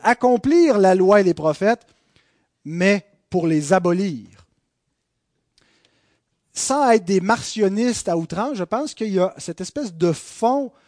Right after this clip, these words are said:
qui existe dans le monde évangélique où on n'arrive pas à comprendre le,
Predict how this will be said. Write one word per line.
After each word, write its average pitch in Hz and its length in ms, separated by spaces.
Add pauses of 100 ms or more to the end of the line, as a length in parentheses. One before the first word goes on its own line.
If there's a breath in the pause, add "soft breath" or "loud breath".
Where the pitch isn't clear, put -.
(280 soft breath)
qui 180 140
existe 185 480
dans 175 120
le 165 160
monde 202 720
évangélique 190 920 (260 soft breath)
où 190 160
on 202 40
n'arrive 220 260
pas 330 140
à - 20
comprendre 233 800 (720)
le, 160 200